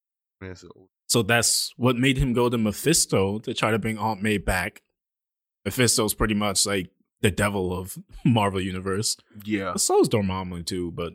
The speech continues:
Speaker 1: The
Speaker 2: whatever.
Speaker 1: Mar-, no, like, Mephi-, Mephisto is, like, the devil. Blackheart is, like, his son.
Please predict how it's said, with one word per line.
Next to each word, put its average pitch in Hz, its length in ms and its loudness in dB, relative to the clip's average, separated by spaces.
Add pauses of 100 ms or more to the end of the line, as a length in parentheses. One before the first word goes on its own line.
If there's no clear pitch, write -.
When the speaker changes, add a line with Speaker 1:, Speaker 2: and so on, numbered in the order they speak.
(120)
Speaker 1:
The 107 100 -2
Speaker 2:
whatever. 90 120 2
Speaker 1:
Mar-, - 140 -4
no, 92 240 -6
like, 78 200 -10
Mephi-, 95 500 -10
Mephisto 107 680 -6
is, 101 80 -8
like, 95 180 -8
the 87 80 -14
devil. 95 380 -6
Blackheart 98 600 -4
is, 92 80 -12
like, 95 140 -14
his 92 140 -20
son. 95 500 -16